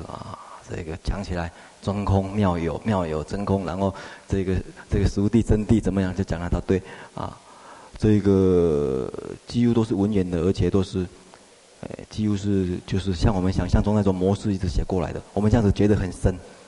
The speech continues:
啊。当然也不是说那个不深啊，不过你要分清楚，这个，这种深只是文字上的呢，还是怎么样呢？因为我们来学是要学佛法，不是要上国文课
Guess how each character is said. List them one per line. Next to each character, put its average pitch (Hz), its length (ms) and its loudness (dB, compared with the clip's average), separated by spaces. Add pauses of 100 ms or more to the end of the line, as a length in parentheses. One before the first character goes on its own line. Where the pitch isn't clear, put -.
(220)
啊。 - 200 -14 (2500)
当 180 100 0
然 160 120 2
也 113 80 6
不 - 120 0
是 131 120 -2
说 120 120 4
那 117 120 4
个 101 80 2
不 - 120 -4
深 92 300 -2
啊， 82 100 -8
不 - 80 -6
过 175 100 -2
你 175 40 0
要 175 60 2
分 170 120 -4
清 175 120 -4
楚， 143 120 -4 (360)
这 208 180 0
个， 175 100 6 (640)
这 214 120 2
种 151 180 0
深 185 260 -2
只 120 120 -4
是 139 100 -2
文 131 180 2
字 170 140 -2
上 147 280 0
的 139 80 2
呢， 139 380 0
还 120 120 -2
是 139 60 0
怎 117 120 -4
么 110 100 -4
样 120 140 -2
呢？ 117 100 -6 (300)
因 190 80 0
为 196 40 2
我 151 60 2
们 139 140 2
来 147 120 4
学 135 400 4 (260)
是 160 140 -2
要 151 80 2
学 123 140 0
佛 110 240 2
法， 117 240 -2 (400)
不 135 80 -4
是 151 120 0
要 147 60 4
上 139 200 2
国 95 220 2
文 104 120 0
课 104 220 4